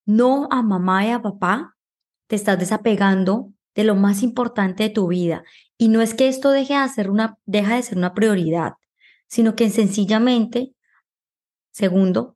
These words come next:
aprendes a poner tus límites, no solo con ellos, sino también con todo el resto de personas que se convierten en las más importantes para tu vida. Y empiezas a decir, "No, ya basta,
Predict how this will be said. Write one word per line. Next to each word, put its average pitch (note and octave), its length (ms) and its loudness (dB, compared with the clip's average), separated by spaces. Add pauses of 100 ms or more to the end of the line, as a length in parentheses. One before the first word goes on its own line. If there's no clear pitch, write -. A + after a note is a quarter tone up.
(140)
aprendes A3 520 2
a D4 120 2
poner A3 280 2
tus A3+ 140 -2
límites, C#4 760 -2 (1040)
no G#3+ 120 2
solo C4 280 2
con C4+ 200 2
ellos, G#3+ 440 -2
sino G3+ 320 -2
también F#3 340 0
con G3+ 300 -2
todo B3 200 4
el B3+ 60 2
resto C4 300 0
de C4 60 -2
personas A#3 420 -4
que A3 80 -2
se A#3 120 0
convierten F#3+ 460 0
en G#3 100 2
las A3+ 80 2
más F#3+ 200 0
importantes F3 540 -2
para A3 200 0
tu G3+ 140 0
vida. G3 420 0 (880)
Y A3+ 80 2
empiezas G3+ 380 0
a - 20 2
decir, A3 300 -2
"No, G#3+ 480 0
ya F#3 300 -2
basta, G#3 640 -4